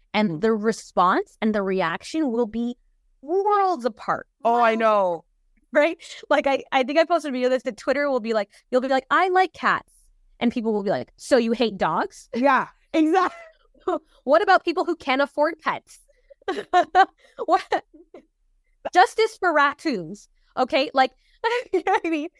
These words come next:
Speaker 1: You can't make a sta-, like, nobody ever wants to give you the benefit of the doubt. Everything you say will immediately be twisted and turned and vilified.
Speaker 2: Oh, I
Speaker 1: And
Speaker 2: know.
Speaker 1: just can't win. <laughs> It's horrible.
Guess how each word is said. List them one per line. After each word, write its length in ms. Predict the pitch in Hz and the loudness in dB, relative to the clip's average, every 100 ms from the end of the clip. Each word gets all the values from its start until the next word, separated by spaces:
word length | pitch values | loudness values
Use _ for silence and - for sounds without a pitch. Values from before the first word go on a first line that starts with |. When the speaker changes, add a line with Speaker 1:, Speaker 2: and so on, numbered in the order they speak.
| _ - | _ -4
Speaker 1:
You 140 | 311 | -4
can't 320 | - 294 302 | 0 0 0
make 220 | 339 370 | -2 -4
a 80 | 320 | -4
sta-, 220 | - 269 269 | -6 -4 0
like, 140 | 247 | 0
nobody 460 | 254 269 285 349 320 | 2 2 2 -2 0
ever 220 | 220 220 247 | -2 0 0
wants 260 | 220 220 | 0 -2
to 80 | 226 | -8
give 160 | 220 202 | -8 -6
you 120 | 214 | -6
the 80 | 196 | -2
benefit 340 | 190 190 196 | -2 -2 -4
of 80 | 180 | -4
the 60 | |
doubt. 360 | 165 160 214 - _ _ _ _ _ - | -2 -2 -2 -4 _ _ _ _ _ 0
Everything 500 | 285 330 359 349 311 | 2 2 0 0 0
you 120 | 285 | -2
say 400 | - 202 180 208 | 0 -2 -2 -6
will 220 | 214 220 - | -2 0 0
immediately 540 | 226 233 247 277 311 | 0 0 0 0 0
be 120 | 294 294 | -4 -4
twisted 460 | - 220 - 220 | -4 -4 -2 -4
and 160 | 202 196 | -4 -6
turned 400 | - 180 185 220 | -4 -4 -2 -4
and 160 | 196 | -4
vilified. 640 | 165 175 180 147 139 160 - _ _ - | -2 -2 -2 -4 -4 -6 -12 _ _ 2
Speaker 2:
Oh, 220 | 330 285 | 4 4
I 180 | 247 240 | 2 2
Speaker 1:
And 120 | 240 349 | 0 2
Speaker 2:
know. 240 | 349 320 - | 2 2 0
Speaker 1:
just 300 | 277 302 - _ _ _ - | -4 -4 -8 _ _ _ -6
can't 260 | 240 202 - - | -2 -2 -6 -12
win. 440 | 220 359 571 170 _ | -2 0 0 -4 _
<laughs> 760 | _ _ _ _ _ _ - | _ _ _ _ _ _ -4
It's 640 | 330 302 - 359 349 320 - | -4 -4 -4 -2 -2 -8 -14
horrible. 720 | - - 466 381 202 220 202 | -2 0 2 0 -2 -4 -6